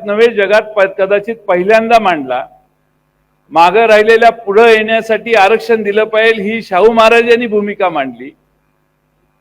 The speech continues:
समाजात अनेक घटक मागं राहिलेले, हजारो वर्षाच्या चातुर्वर्णात अडकलेले जे आहेत, त्यांना पुढे येण्याची संधी दिली पाहिजे, हे शाहू महाराजांनी मान्य केलं.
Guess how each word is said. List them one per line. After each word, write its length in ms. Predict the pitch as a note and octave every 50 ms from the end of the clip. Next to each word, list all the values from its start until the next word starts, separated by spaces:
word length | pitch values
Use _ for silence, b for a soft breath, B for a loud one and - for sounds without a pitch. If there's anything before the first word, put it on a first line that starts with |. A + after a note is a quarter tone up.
| _ _ _ _ _ _ _ _ _ _ _ _ _ _ _ _ _ _ _ _ _ _ _ -
समाजात 520 | F#3+ F#3+ G#3 G#3+ G#3+ G#3+ A#3 A3+ A3+ -
अनेक 320 | F#3+ F#3+ A3+ B3+ B3+ G#3 F3+
घटक 280 | G#3+ G#3 G#3+ B3 A#3 G3+
मागं 360 | G#3+ G#3 G3 G3+ G3+ G#3+ A#3
राहिलेले, 500 | A#3 A3 G#3+ G#3+ G#3+ A3 A3 A3 A3 A#3
हजारो 540 | A3+ F#3 F3+ F3 G3+ G#3 A3 A#3+ B3 A3+ A3
वर्षाच्या 640 | A3 G#3 - - A3 G#3+ G3+ G#3+ A3+ A3 G#3+ G#3
चातुर्वर्णात 760 | G3+ F#3+ F#3+ F#3 - A3 G#3+ G#3 G#3 G#3 G#3 G#3 G#3+ A3 A3 G#3+
अडकलेले 600 | F#3 - - A3 B3 - - A3 G#3+ G#3 G3+ G3+
जे 140 | F#3+ F3+ F#3
आहेत, 300 | E3 D3+ D3+ F3 G3+ G#3+
त्यांना 300 | G#3 - F#3 F3 F#3 F#3
पुढे 300 | F3+ F3+ - F3 F3+ A3
येण्याची 380 | A3 G#3+ A3 A3+ A3 A3 A3+ G#3+
संधी 340 | - G#3+ G3 G3 F#3 G3 F#3+
दिली 240 | F3 F3+ F3+ F3+
पाहिजे, 340 | F3 - E3+ F3 G3+ G#3 G3+
हे 160 | F3 F#3 F#3
शाहू 300 | F#3 - F3 E3 F#3 A3
महाराजांनी 500 | A3+ G#3+ G#3 G#3 G#3 G#3 G3 G3+ G3+ G3+
मान्य 320 | G3 F3+ E3 D#3+ D#3 D#3 D3
केलं. 340 | - - A#2+ A#2 A#2+ A#2+